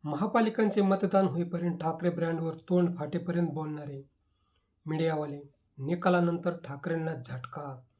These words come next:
धक्का वगैरे बतावण्या करू लागले.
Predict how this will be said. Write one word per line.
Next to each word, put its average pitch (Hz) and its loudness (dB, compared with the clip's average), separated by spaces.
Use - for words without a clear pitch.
धक्का 147 0
वगैरे 160 0
बतावण्या 147 -6
करू 139 -10
लागले. 123 -12